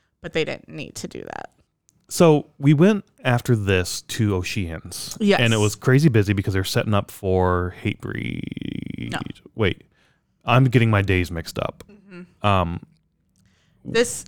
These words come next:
Speaker 1: it wasn't busy at all. Like, the, we, there was plenty of places to sit.
Speaker 2: What I was trying to do is comment on your, they didn't need to add the, like, if,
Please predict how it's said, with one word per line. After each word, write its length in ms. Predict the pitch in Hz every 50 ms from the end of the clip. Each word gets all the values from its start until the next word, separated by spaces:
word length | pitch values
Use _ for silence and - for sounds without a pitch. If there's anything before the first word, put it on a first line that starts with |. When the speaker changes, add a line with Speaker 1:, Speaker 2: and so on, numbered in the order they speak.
| - _
Speaker 1:
it 240 | 233 240 254 254 262
wasn't 220 | 277 262 240 233
busy 200 | 190 180 175 165
at 60 | 147 117
all. 220 | 80 65 - 185 - - -
Like, 240 | 190 185 170 - - - 180
the, 260 | - 202 - 50 50 - _ _ _ _
we, 440 | 165 190 202 190 175 170 160 - - _ _ _ _ _
there 100 | 190 185
was 100 | 175 -
plenty 220 | - 165 147 107
of 240 | 101 147 - - _
places 360 | _ - - - - - -
to 100 | - -
sit. 160 | - - - - - - _ _
Speaker 2:
What 160 | _ - 143 147
I 60 | 143
was 100 | 135 -
trying 220 | - - 156 165
to 80 | 151 127
do 120 | 117 110
is 120 | 104 95 -
comment 340 | - 117 107 98 95 -
on 180 | - 92 90 90
your, 360 | 90 90 87 85 85 85 - - _ _ _ _ _ -
they 160 | 104 107 101
didn't 180 | 95 98 -
need 160 | 98 92 90 80
to 280 | 85 82 85 90 - - _ _ _
add 260 | - 95 90 87 85 82
the, 80 | 92
like, 300 | 90 90 85 85 - - _ _ _
if, 260 | - 123 123 - -